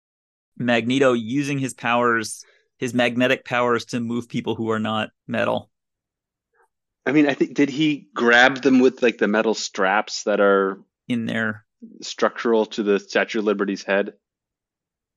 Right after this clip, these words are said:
Speaker 1: Yes, they are. They are. He smacks them up against the wall, and then he kinda, like, bends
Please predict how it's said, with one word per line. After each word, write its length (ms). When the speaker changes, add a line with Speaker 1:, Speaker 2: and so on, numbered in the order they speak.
Speaker 1:
Yes, 500
they 200
are. 240
They 240
are. 520
He 280
smacks 420
them 80
up 100
against 220
the 80
wall, 280
and 120
then 100
he 120
kinda, 220
like, 280
bends 560